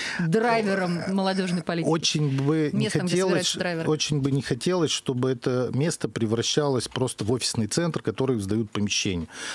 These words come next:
Speaker 2: Отчасти где-то, может быть, так и на данный момент есть, но вот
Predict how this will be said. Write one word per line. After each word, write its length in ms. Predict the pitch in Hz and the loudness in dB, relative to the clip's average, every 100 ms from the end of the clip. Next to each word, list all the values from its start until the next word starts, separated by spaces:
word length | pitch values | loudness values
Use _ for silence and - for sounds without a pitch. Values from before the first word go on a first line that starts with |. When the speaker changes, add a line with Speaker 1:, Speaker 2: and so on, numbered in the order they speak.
| - | -8
Speaker 2:
Отчасти 480 | - - 156 156 - | -6 0 2 0 -2
где-то, 540 | 120 123 139 - 127 113 | 0 0 0 0 0 2
может 280 | 113 120 | 0 0
быть, 200 | 113 113 | 0 -2
так 280 | - 113 - - | 0 -2 -2 -6
и 400 | 110 107 104 104 104 | -2 0 0 0 0
на 140 | 107 | 0
данный 260 | 110 104 98 | 0 0 0
момент 400 | 104 107 101 120 | 0 0 -2 -2
есть, 300 | 156 180 - - - - | -2 -2 -6 -12 -14 -4
но 260 | 117 120 120 | 0 2 2
вот 140 | 113 | -2